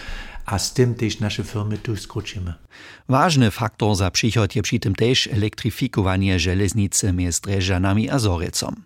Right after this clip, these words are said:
Speaker 2: Dwajtysac trzy hižo biešte niemska a polska we międzynarodnym zrečeniu ranicu przesahowace elektryfikowanie zapisałoj.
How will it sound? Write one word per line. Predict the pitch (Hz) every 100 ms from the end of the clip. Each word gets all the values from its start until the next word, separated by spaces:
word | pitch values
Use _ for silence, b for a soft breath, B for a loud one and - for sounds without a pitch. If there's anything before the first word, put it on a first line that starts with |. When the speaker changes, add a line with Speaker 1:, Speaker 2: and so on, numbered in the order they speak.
| _ B B B B -
Speaker 2:
Dwajtysac | 131 143 131 139 117 -
trzy | - 170
hižo | 131 98 98 92
biešte | 98 92 - 104 90
niemska | 101 117 - 117
a | 110
polska | 131 147 139 - 101
we | 95
międzynarodnym | 92 98 107 101 101 104 95 95
zrečeniu | 104 135 - 120 131 139 B B B
ranicu | 107 107 127 120 - 113
przesahowace | - 127 - 104 107 98 98 - 117
elektryfikowanie | 107 101 - - 107 113 - 98 95 120 117
zapisałoj. | 95 - 95 - - 101